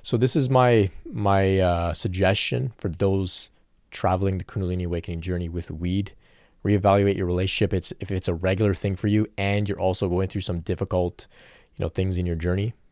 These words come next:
take note. Maybe the weed is what's causing some of the difficulty. Maybe it's not Kundalini. Maybe it's the weed that you're maybe using to medicate some of the challenges. If you're going through Kundalini awakening, things are going great for you. You smoke regularly, you ingest weed regularly.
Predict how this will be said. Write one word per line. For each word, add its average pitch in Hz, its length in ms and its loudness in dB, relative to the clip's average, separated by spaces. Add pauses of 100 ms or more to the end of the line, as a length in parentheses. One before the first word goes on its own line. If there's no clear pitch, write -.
(220)
take 92 200 -2
note. 104 180 2
Maybe 92 280 0
the 98 140 0
weed 101 220 2
is 98 320 0
what's - 240 0
causing 98 320 4
some 98 120 -2
of 98 60 0
the 92 60 2
difficulty. 87 460 0
Maybe 98 200 -2
it's 95 100 -2
not 104 180 -2
Kundalini. 98 440 -2
Maybe 92 200 -2
it's - 300 -6 (380)
the 85 80 -4
weed 101 260 2
that 90 180 -2
you're 90 100 -4
maybe 90 180 -2
using 95 320 -2
to 87 100 -14
medicate 87 640 -4
some 90 80 -8
of 82 60 -6
the 82 60 -6
challenges. 110 520 -2 (640)
If - 120 2
you're 170 80 4
going 165 180 4
through 165 120 0
Kundalini 151 300 2
awakening, 143 340 4
things 131 160 6
are 135 40 0
going 127 200 6
great 117 260 4
for - 80 -2
you. 131 140 4
You 113 140 2
smoke 123 320 -2
regularly, 123 420 4
you 107 100 2
ingest 98 300 0
weed 113 180 2
regularly. 113 540 2